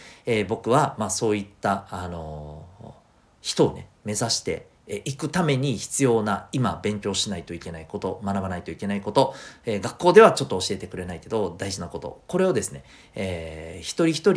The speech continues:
に合わせて、えー、お伝えするということをやってます。また、あのー、こっからね、ネットで、えー、ネットっていうか、まあ、Zoomでね、うん、あの、オンラインで、えー、こういったことをお伝えする、う、授業をね、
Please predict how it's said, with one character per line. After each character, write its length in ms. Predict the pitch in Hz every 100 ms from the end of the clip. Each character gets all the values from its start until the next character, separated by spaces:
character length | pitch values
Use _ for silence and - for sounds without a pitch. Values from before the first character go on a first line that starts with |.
| 123
に 140 | 110
合 160 | - 160
わ 140 | 208
せ 160 | 214 175
て、 320 | - 185 - - _
え 160 | 104 95
ー、 40 |
お 100 | -
伝 260 | - - 87
え 20 |
す 160 | - 104
る 80 | 107
と 80 |
い 60 | 92
う 20 |
こ 140 | 82 -
と 80 | 90
を 60 |
や 120 | 78
っ 40 | 78
て 180 | - 82
ま 100 | 82
す。 220 | - -
ま 120 | - 135
た、 280 | 196 - - - -
あ 160 | 131 127
の 500 | 117 107 104 98 95
ー、 20 |
こ 60 | 165
っ 40 |
か 120 | -
ら 120 | 208 95
ね、 220 | 92 -
ネ 100 | 123
ッ 40 | 135
ト 180 | - 190
で、 380 | 220 - - - -
え 840 | 107 101 98 95 92 87 85 -
ー、 20 |
ネ 80 | 113
ッ 20 |
ト 160 | 127 160
っ 60 | 151
て 80 |
い 40 | 113
う 20 |
か、 240 | 80 76 -
ま 120 | 95
あ、 20 |
Zoom 320 | 87 127 180
で 80 | 170
ね、 160 | 170 170 _ -
う 100 | 104
ん、 60 | - - - -
あ 140 | - 98
の、 160 | -
オ 80 | 127
ン 40 |
ラ 100 | 139
イ 60 | 156
ン 80 | 85
で、 160 | - - _ _
え 140 | 101
ー、 60 | 95
こ 120 | 113
う 40 | 104
い 40 |
っ 20 |
た 140 | 101 101
こ 120 | 101
と 120 | 82
を 120 | -
お 60 | 107
伝 300 | - 110 101
え 40 |
す 160 | 95 147
る、 120 | 156
う、 340 | - 90 85
授 180 | 80 135
業 140 | 135 87
を 160 | -
ね、 180 | 98 95